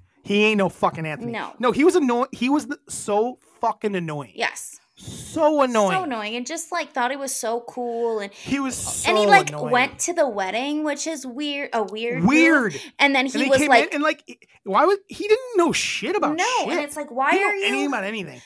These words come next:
Speaker 2: It's like, why are you being
Speaker 1: Where's
Speaker 2: this
Speaker 1: this
Speaker 2: way?
Speaker 1: cockiness coming from?
Speaker 2: Exactly. Why are you
Speaker 1: Dude,
Speaker 2: acting
Speaker 1: you
Speaker 2: this
Speaker 1: suck.
Speaker 2: way? Hated him.
Speaker 1: And then at the end, he thought he was cool. It's like, Bridges saved your
Speaker 2: Right.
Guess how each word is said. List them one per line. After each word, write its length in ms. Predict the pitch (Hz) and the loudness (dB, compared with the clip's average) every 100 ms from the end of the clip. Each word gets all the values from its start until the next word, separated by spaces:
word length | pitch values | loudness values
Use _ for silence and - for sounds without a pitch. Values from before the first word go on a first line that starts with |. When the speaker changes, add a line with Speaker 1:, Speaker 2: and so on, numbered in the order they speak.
| - | -12
Speaker 2:
It's 120 | 330 | -2
like, 140 | 359 262 | -2 0
why 280 | 247 269 311 | -2 0 0
are 100 | 320 | -4
you 220 | 302 302 | -6 -10
being 260 | 226 262 233 | -10 -4 -2
Speaker 1:
Where's 180 | 302 | 0
Speaker 2:
this 120 | 392 - | 0 0
Speaker 1:
this 80 | |
Speaker 2:
way? 40 | 185 | 0
Speaker 1:
cockiness 440 | - 320 269 170 | 0 0 -4 -4
coming 180 | 254 143 | -8 -6
from? 80 | 262 | -4
Speaker 2:
Exactly. 400 | 277 294 254 - | -4 -4 -8 -8
Why 160 | 233 247 | -2 -2
are 80 | 302 | -2
you 180 | 294 | -6
Speaker 1:
Dude, 60 | 294 | -2
Speaker 2:
acting 220 | 240 185 240 | 0 2 2
Speaker 1:
you 100 | 302 | 0
Speaker 2:
this 120 | - | 0
Speaker 1:
suck. 160 | 226 - | -2 -4
Speaker 2:
way? 320 | - - _ _ | -10 -18 _ _
Hated 320 | 269 247 208 | -4 -4 -4
him. 40 | - | -6
Speaker 1:
And 80 | 214 | -2
then 80 | 277 | -2
at 60 | |
the 120 | 220 226 | -2 -4
end, 140 | 277 | -4
he 60 | 220 | -2
thought 180 | 196 | -2
he 60 | 175 | -2
was 100 | 156 | -4
cool. 160 | - 170 | -6 -6
It's 60 | |
like, 140 | 170 139 | -6 -6
Bridges 340 | 170 302 370 | -6 -4 -4
saved 280 | - 359 185 | -2 -4 -6
your 160 | 160 240 | -6 -4
Speaker 2:
Right. 300 | 262 170 | -4 -6